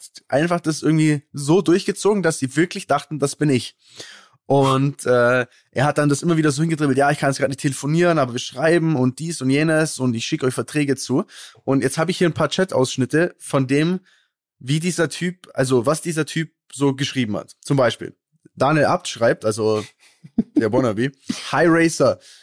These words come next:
leis-, leider muss ich euch für Samstag den Termin absagen. Durch lange Gespräche hat sich für mich eine Option auf ein lukratives Cockpit ergeben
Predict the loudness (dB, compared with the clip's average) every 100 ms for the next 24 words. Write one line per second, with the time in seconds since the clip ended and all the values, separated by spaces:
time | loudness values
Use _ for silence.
0 | _ -2 2 4 2 0 2 4 2 -2
1 | -4 -2 0 0 2 0 0 0 2 2
2 | 2 -2 0 2 2 0 -2 -2 0 0
3 | 0 -2 -4 -4 2 2 0 -6 -4 -4
4 | 0 2 2 0 0 4 4 2 0 2
5 | 2 2 0 -2 -2 -4 -4 -4 -4 -2
6 | -2 0 0 2 0 0